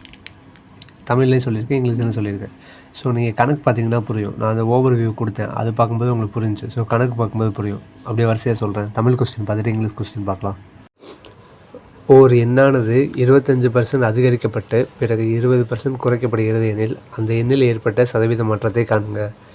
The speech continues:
அப்படின்னு கேட்குறாங்க. அதாவது ஒரு நம்பர் கூட இருபத்தஞ்சு பர்சன்ட் கூட்டிட்டு, திரும்ப அதுலேருந்து இருபது பர்சன்ட், அந்த கூட்டி இருபத்தஞ்சு பர்சன்ட் கூட்டி ஒரு மதிப்பு இருக்கும் தெரியுமா, அதுலேருந்து இருபது பர்சன்ட் குறைச்சு என்ன சேஞ்ச் ஆகுதுன்னு கேட்குறாங்க.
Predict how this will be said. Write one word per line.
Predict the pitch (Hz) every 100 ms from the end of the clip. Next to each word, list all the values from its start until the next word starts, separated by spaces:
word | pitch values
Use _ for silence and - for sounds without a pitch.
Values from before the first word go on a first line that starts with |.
| - - -
அப்படின்னு | 107 104 123 117
கேட்குறாங்க. | 107 104 101 107 - -
அதாவது | 113 110 135 147 - 131
ஒரு | 113
நம்பர் | 113 120 127 127
கூட | 113 147 - - - - 127
இருபத்தஞ்சு | 127 - - - - 120 113
பர்சன்ட் | 113 - 131 -
கூட்டிட்டு, | 131 123 110 123 147
திரும்ப | 131 131 127
அதுலேருந்து | 113 113 120 117
இருபது | 113 107
பர்சன்ட், | 113 120 123 -
அந்த | 110 113 110 -
கூட்டி | 143 135 - 135 127
இருபத்தஞ்சு | 127 117 120 113
பர்சன்ட் | 107 123 127
கூட்டி | 120 113
ஒரு | 110
மதிப்பு | 110 110
இருக்கும் | 107 107 104
தெரியுமா, | 104 107 - - - - 113
அதுலேருந்து | 117 110 117 135 139
இருபது | 123 117 110
பர்சன்ட் | - 123 113
குறைச்சு | 117 117 - 123 143 - - - - -
என்ன | 127 139 127
சேஞ்ச் | 127 117 113
ஆகுதுன்னு | 113 113 110
கேட்குறாங்க. | 104 101 101